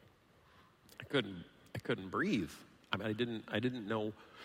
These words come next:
I didn't know what to do with that. How could it not be about Big Idea? Big Idea is everything. It's the work I'm doing for Christ. It's the, my little car that I've been pedaling furiously for fourteen years. It's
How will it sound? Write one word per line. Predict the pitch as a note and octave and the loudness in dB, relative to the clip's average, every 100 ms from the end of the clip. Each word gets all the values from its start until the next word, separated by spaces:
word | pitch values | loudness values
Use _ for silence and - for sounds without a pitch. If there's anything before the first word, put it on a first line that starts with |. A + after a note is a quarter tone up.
| - - | -16 2
I | A#2 | 6
didn't | C#3 | 8
know | C3 | 8
what | A2 A2+ | 6 6
to | A#2+ | 0
do | A2+ F3+ | 2 6
with | C#4+ D3+ | 6 8
that. | G#2 E2 | 8 8
How | - F#3+ | 10 8
could | - G3+ | 10 8
it | F3 | 12
not | E3+ F3 | 12 12
be | D#3 D#3+ | 12 12
about | D3+ D#3 D3 | 12 12 12
Big | D3+ C#3+ | 12 12
Idea? | C#3+ C#3+ C3 B3+ | 12 12 12 12
Big | E3 A3 A#3 | 12 12 12
Idea | A3+ G3 G#3 G#3 | 12 12 12 12
is | G3+ G#3 A3 G3 | 12 12 12 12
everything. | C#4 A#4 G4+ B3 A3 | 12 12 8 10 10
It's | G3 - | 10 10
the | G#3+ | 10
work | G#3 C#4+ A#3 - | 12 10 10 12
I'm | G3+ D#3+ - - | 12 12 -4 4
doing | A3 A#3+ A#3 | 8 10 8
for | E3+ A3+ | 10 8
Christ. | - D4 F4 F4+ - | 12 12 12 12 10
It's | A#3+ F#3 | 4 4
the, | G3+ A#3+ | 10 12
my | A3 A#3+ | 12 12
little | A#3 B3+ | 12 12
car | B3 - E4 F#4+ D#4 A#3 | 12 12 12 12 12 12
that | A3+ | 12
I've | A3 | 12
been | G#3 A3 | 12 8
pedaling | - C#4 A4 B3 A3+ | 12 12 12 10 10
furiously | G3 G4 B4 C4+ A#3+ C4+ A3+ G3+ | 8 12 12 12 12 12 10 10
for | - A#3 | 8 6
fourteen | G3 C4 B3+ B3 A#3+ A3+ | 10 10 10 8 8 8
years. | D4+ F4 B3+ | 12 12 10
It's | C4+ G3 | 6 2